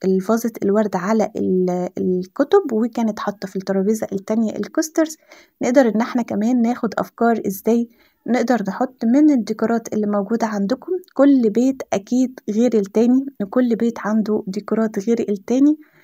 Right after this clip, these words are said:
فبس احنا بناخد فكرة إزاي تقدري لو عندك ترابيزات صغيرة زي دي، ممكن تحطيها في السايد بتاع الكنبة، وتقدري تحطي عليهم ديكورات بالشكل ده.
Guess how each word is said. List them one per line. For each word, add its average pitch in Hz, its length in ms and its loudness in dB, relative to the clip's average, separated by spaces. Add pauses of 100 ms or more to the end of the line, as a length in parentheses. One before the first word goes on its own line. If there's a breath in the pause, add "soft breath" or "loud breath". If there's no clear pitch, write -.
(260 soft breath)
فبس 220 380 2
احنا 277 220 2
بناخد 220 420 0
فكرة 233 400 0
إزاي 220 300 -2
تقدري 214 600 -2
لو 196 120 0
عندك 214 300 0
ترابيزات 196 500 -2
صغيرة 208 400 0
زي 202 280 2
دي، 311 240 -4 (140)
ممكن 247 260 -4
تحطيها 214 460 -2
في 214 100 -12
السايد 208 400 0
بتاع 214 380 -4
الكنبة، 254 520 -2 (500 soft breath)
وتقدري 233 420 0
تحطي 220 360 -4
عليهم 202 320 -2
ديكورات 190 400 0
بالشكل 190 480 -6
ده. - 120 -14